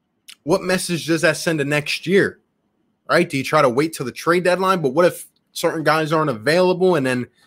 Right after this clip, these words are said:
you know, it's a whole mess. So, I, I'm just waiting for the, the Woj bombs. This player's available. That player's available. Like, we're gonna have to do something huge, man.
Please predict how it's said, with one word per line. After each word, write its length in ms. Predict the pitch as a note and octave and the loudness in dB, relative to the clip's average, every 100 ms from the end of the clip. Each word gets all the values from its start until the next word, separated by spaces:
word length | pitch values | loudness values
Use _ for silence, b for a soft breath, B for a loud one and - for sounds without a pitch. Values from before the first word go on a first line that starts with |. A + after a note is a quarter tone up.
| b - | b -8
you 100 | C3+ | -4
know, 140 | B2+ | -4
it's 100 | C3+ | 0
a 80 | F#3 | 2
whole 160 | F3+ D#3 | 2 2
mess. 520 | C3+ G2 - - - _ _ _ _ _ _ _ _ _ _ - | 0 -2 -6 -14 -14 _ _ _ _ _ _ _ _ _ _ -12
So, 460 | - A#2 G2+ G2 _ _ | -2 -2 -2 -6 _ _
I, 280 | A#2+ D3 E3+ | 0 4 4
I'm 120 | A3 | 2
just 180 | A3 F3 | 2 0
waiting 320 | E3+ G3+ F#3 | 4 4 4
for 180 | F3+ F#3 | 2 4
the, 300 | E3 D3 B2+ | 4 2 0
the 240 | - C#3+ C3 | -4 -2 0
Woj 480 | B2+ F3+ F#3+ D3 G#2 | 2 4 4 0 0
bombs. 600 | C#3+ B2+ A#2+ A#2 - - _ _ _ _ | 0 0 -2 -6 -12 -16 _ _ _ _
This 180 | F3 E3+ | -4 -4
player's 480 | - E3 D#3+ D#3 D3 | -2 2 4 4 2
available. 600 | C3 C#3 B2+ G#2+ G2+ - - | 4 4 4 0 -8 -10 -2
That 240 | F3 F3+ | -2 -2
player's 320 | - E3+ E3 C#3 | 0 0 0 -2
available. 540 | B2+ C3+ A2 F#2+ G2 | 0 0 -2 -8 -12
Like, 380 | A#2+ B2 A#2+ - _ _ _ _ _ _ _ _ _ _ _ _ _ _ _ _ _ _ _ b b b _ _ - - | -4 -2 -2 -8 _ _ _ _ _ _ _ _ _ _ _ _ _ _ _ _ _ _ _ b b b _ _ -14 0
we're 120 | D#3 | 2
gonna 120 | F3 | 4
have 120 | E3 | 2
to 80 | D#3+ | 0
do 160 | C#3+ C#3+ | -2 -4
something 300 | C#3+ - A#2 | -4 -6 -8
huge, 280 | A#2+ G#2 G#2 | -8 -10 -10
man. 260 | G2 F#2+ | -10 -12